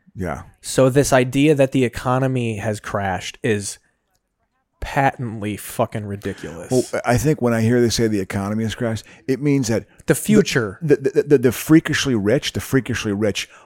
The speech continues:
Speaker 1: aren't making as much freakish amount of money, although they did get a, the, the fact that there's no, the, I gotta say, this is an important point.
Speaker 2: Yeah.
Speaker 1: The fact that they have no oversight board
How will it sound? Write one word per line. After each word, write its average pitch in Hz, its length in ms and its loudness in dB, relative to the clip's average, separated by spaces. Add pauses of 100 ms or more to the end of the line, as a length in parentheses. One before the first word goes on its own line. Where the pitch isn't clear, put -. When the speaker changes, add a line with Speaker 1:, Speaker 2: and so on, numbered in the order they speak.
(140)
Speaker 1:
aren't 123 200 2
making 113 380 2
as 98 180 -2
much 110 260 -2
freakish 123 440 0
amount 107 180 0
of 101 80 -2
money, 101 220 -2
although 120 220 6
they 117 100 6
did 113 240 2
get 107 100 0
a, 80 120 -4 (480)
the, - 180 -6
the 151 120 -2
fact 208 340 -2
that 202 100 2
there's 180 180 6
no, 147 80 0 (140)
the, - 160 4 (180)
I 143 60 0
gotta 113 140 2
say, 98 160 0
this 92 160 -2
is - 80 0
an 95 60 0
important 80 380 -4
point. 78 220 -12 (200)
Speaker 2:
Yeah. 101 180 -10
Speaker 1:
The - 80 4
fact 202 340 0
that - 160 0
they 131 320 0 (160)
have 135 340 -2
no 139 220 -2
oversight 117 680 0
board 131 380 2